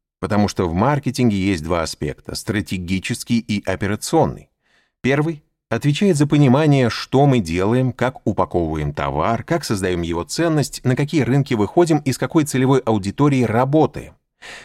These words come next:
какие рекламные каналы, с какими бюджетами, по каким принципам проводим тесты и так далее. Стратегия — это задача диджитал-директора,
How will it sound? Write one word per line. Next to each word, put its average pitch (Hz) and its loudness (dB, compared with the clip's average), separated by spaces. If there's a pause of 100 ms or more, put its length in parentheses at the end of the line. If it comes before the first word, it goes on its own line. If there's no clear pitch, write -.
какие 107 -2
рекламные 98 0
каналы, 85 -4
с - -10
какими 123 2
бюджетами, 107 0
по 110 -4
каким 131 2
принципам 147 0
проводим 113 2
тесты 131 -2
и 135 -4
так 131 -2
далее. 127 -2 (760)
Стратегия — 90 -4 (180)
это 139 0
задача 104 -2
диджитал-директора, 82 -4